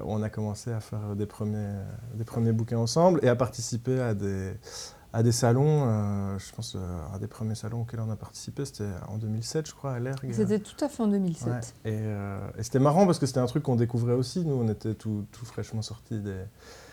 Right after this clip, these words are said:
Speaker 1: <coughs> des études. Euh, pff, moi, j'étais en train de sérigraphier mes bouquins, on fabrique un truc ensemble, Corinne, on réfléchit une reliure, on fait un,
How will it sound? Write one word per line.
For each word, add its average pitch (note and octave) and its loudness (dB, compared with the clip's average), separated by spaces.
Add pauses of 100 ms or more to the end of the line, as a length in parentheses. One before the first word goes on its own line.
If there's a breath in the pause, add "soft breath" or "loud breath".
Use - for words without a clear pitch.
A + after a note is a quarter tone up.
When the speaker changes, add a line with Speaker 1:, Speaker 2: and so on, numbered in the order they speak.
(140 loud breath)
Speaker 1:
<coughs> - 6
des C3 8
études. E3+ 8
Euh, B2 10
pff, A#2 2
moi, C3+ 6
j'étais A#2 -2 (220)
en A#2 -2
train A#2+ -6
de A#2 -10
sérigraphier A#2 -6
mes A#2+ -2
bouquins, A2+ 0
on D3 2
fabrique A#2 -2
un G#2 -4
truc C#3+ 0
ensemble, C3+ -2
Corinne, B2 -2
on A#2 -4
réfléchit A2+ -6
une A2+ 0
reliure, G#2+ 0
on B2+ -2
fait - -8
un, - -8